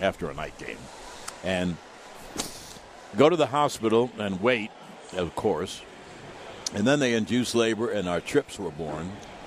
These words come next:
And, uh, then, you know, Jennifer said to me at some point, "You better get home." You know, uh, the game was at four o'clock in the afternoon, the second game.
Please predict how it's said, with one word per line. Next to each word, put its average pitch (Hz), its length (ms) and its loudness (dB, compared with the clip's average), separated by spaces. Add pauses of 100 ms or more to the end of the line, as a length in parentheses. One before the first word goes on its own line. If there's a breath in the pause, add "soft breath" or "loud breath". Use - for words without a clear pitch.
(800 loud breath)
And, 107 560 4 (440)
uh, 101 120 0
then, 127 380 6
you 123 140 -2
know, 127 100 6
Jennifer 143 380 2
said 147 220 4
to 120 60 -8
me 98 120 -2
at 85 60 -2
some 107 180 0
point, 104 200 -2
"You 165 60 -4
better 208 160 2
get 87 200 -8
home." - 300 2 (420)
You 104 60 -2
know, 92 100 2
uh, 107 100 6
the 113 120 -2
game 175 200 2
was 131 140 0
at 107 80 -2
four 113 240 4
o'clock 92 420 0
in 78 60 -6
the 80 140 -2
afternoon, 80 520 -2
the 67 60 -8
second 73 400 -2
game. 62 220 -10